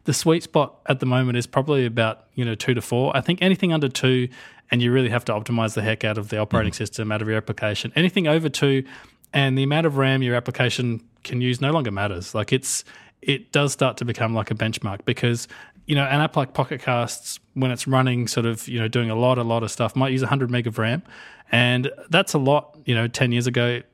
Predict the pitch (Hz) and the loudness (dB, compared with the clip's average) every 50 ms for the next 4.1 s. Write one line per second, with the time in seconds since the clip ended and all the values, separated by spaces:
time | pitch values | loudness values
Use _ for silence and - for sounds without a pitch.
0 | _ - 135 127 135 143 139 139 123 123 120 117 110 - - 117 107 104 - - | _ -6 -2 0 0 2 2 2 2 2 0 -2 -4 -2 -2 -2 -2 -2 -4 -6
1 | 120 113 110 113 113 113 110 - - 117 113 117 117 113 110 107 110 - - - | -6 -4 -4 -4 -4 -4 -4 -4 -4 0 2 2 2 2 0 -4 -6 -8 -10 -10
2 | 110 - - 156 160 151 143 127 - - 120 117 113 113 113 - - 117 107 107 | -4 0 2 2 4 4 2 0 0 0 0 0 0 0 -2 -2 -2 -2 0 0
3 | 107 113 107 107 - - 123 120 110 151 165 160 147 139 139 135 131 131 127 123 | 0 0 -2 -2 -2 -2 -2 0 2 2 2 2 2 0 0 0 2 2 0 0
4 | 120 - | 0 -4